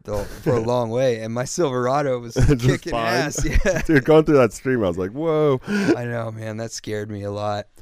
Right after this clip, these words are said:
Speaker 2: But, uh, it, it gets, you know, as long as you're going,
Speaker 1: Oh,
Speaker 2: it's
Speaker 1: for
Speaker 2: when you
Speaker 1: sure.
Speaker 2: stop and try to go again.
Speaker 1: No, we only got stuck once, and it wasn't just me. The four-wheel drive got stuck, too.
Speaker 2: Yeah, yeah.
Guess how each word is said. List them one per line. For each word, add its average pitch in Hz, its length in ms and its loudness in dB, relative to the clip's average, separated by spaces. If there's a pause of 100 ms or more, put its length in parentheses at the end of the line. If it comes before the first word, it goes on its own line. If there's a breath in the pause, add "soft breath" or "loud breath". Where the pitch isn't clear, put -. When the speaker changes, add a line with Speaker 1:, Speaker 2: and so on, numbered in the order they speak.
Speaker 2:
But, 170 100 0
uh, - 400 -10 (120)
it, 175 200 -8
it 202 260 -4
gets, 208 260 -8
you 135 140 -2
know, 131 260 0 (100)
as 139 200 -2
long 208 180 2
as 175 80 -2
you're 120 120 -2
going, 131 480 0 (440)
Speaker 1:
Oh, 143 120 6
Speaker 2:
it's 123 80 2
Speaker 1:
for 131 60 2
Speaker 2:
when 131 80 4
you 120 120 2
Speaker 1:
sure. 90 120 0
Speaker 2:
stop 110 260 4
and 101 100 0
try 98 180 0
to 90 60 -4
go 82 160 -2
again. 73 360 -8 (500)
Speaker 1:
No, 117 300 -4
we 139 220 0
only 202 220 -4
got 135 380 -8
stuck - 760 -10 (500)
once, 104 640 -10 (140)
and 107 240 -10 (140)
it 120 140 -6
wasn't 135 460 -6
just 110 340 -8
me. 113 160 -12
The 101 100 -16
four-wheel 120 440 -8
drive 110 300 -8
got 95 200 -14
stuck, - 380 -18
too. 123 120 -12
Speaker 2:
Yeah, 98 360 2
yeah. 98 80 -2